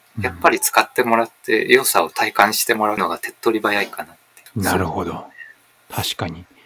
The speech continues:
Speaker 1: 実際開発側の方々もね、手で確認とかしている状況もあるんでしょうし、その辺がボタンポチで一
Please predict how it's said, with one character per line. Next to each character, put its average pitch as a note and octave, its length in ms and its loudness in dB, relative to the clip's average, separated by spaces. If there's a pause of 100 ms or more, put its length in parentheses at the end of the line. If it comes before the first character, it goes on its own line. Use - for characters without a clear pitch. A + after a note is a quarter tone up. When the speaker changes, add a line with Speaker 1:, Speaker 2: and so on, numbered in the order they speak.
(140)
Speaker 1:
実 A#2+ 100 4
際 E3 220 2
開 F3+ 180 2
発 F#3 380 4
側 F3 140 6
の E3+ 100 2
方 E3 200 2
々 G#2+ 200 2
も F2 120 -4
ね、 F#2 120 -2
手 C#3 100 6
で F#2 260 4
確 - 240 -2
認 G#2+ 220 0
と A2 100 -2
か F#2+ 160 -6
し - 80 -6
て A2 120 0
い G#2 100 4
る G2 140 2
状 G2+ 160 2
況 G2 180 0
も F#2 260 -2
あ G#2 80 4
る G2 100 2
ん F2+ 40 0
で E2+ 80 -2
し - 100 -2
ょ F#2 40 0
う E2+ 60 -6
し、 E2+ 300 -8
そ C3+ 120 -2
の B2+ 80 4
辺 B2+ 120 2
が A#2 60 4
ボ A2 140 -2
タ A#2 160 4
ン A2+ 80 0
ポ G#2+ 120 0
チ - 100 -6
で G2+ 60 4
一 E2+ 120 -4